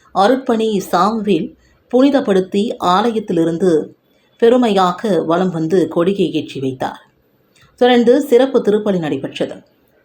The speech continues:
திருவிழாவின் முக்கிய நிகழ்ச்சியான அலங்கார தேர்பவனி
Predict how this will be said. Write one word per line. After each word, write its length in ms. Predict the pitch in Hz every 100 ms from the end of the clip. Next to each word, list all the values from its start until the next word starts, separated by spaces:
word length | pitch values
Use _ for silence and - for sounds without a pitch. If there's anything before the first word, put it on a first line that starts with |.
| -
திருவிழாவின் 600 | 226 220 214 202 196 170
முக்கிய 380 | 160 165 233 214
நிகழ்ச்சியான 760 | 165 180 185 180 165 180 190
அலங்கார 520 | - 170 208 208 202 180
தேர்பவனி 680 | 165 175 180 147 151 -